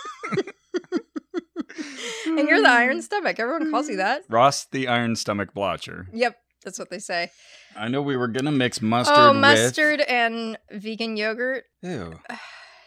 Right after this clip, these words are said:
Speaker 1: Yeah. Okay.
Speaker 2: Okay.
Speaker 1: I'll go get the
Speaker 2: All right.
Speaker 1: yogurt.
Speaker 2: Mm.
Speaker 1: Okay. So we've got a beautiful, delicious, oh, it smells so good.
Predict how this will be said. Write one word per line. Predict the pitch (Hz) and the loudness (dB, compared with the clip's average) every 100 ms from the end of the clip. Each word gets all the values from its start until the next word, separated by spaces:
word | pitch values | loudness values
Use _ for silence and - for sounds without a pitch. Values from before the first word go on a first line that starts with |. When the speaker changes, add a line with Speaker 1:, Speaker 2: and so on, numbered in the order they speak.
| _ | _
Speaker 1:
Yeah. | 226 185 185 180 _ - | -10 -6 -6 -8 _ -8
Okay. | 233 | -6
Speaker 2:
Okay. | 101 95 95 | -2 -2 -2
Speaker 1:
I'll | 101 | -4
go | 107 107 | -4 -6
get | 107 | -4
the | 110 | -2
Speaker 2:
All | 139 | 0
right. | 127 | 0
Speaker 1:
yogurt. | 104 - _ - | -2 -6 _ -14
Speaker 2:
Mm. | 107 104 - - _ _ - | -14 -14 -18 -20 _ _ -8
Speaker 1:
Okay. | 240 226 220 220 226 - _ _ | -6 -6 -10 -10 -12 -14 _ _
So | _ - 269 254 | _ -2 0 2
we've | 277 269 | 0 0
got | 262 240 226 220 _ _ _ _ _ | 4 6 4 2 _ _ _ _ _
a | 226 | -4
beautiful, | 247 269 311 294 294 | 2 4 4 4 2
delicious, | 262 240 - 208 | 4 0 0 -2
oh, | |
it | 196 | -2
smells | 190 175 | -4 -8
so | 170 | -4
good. | 160 160 | -2 -2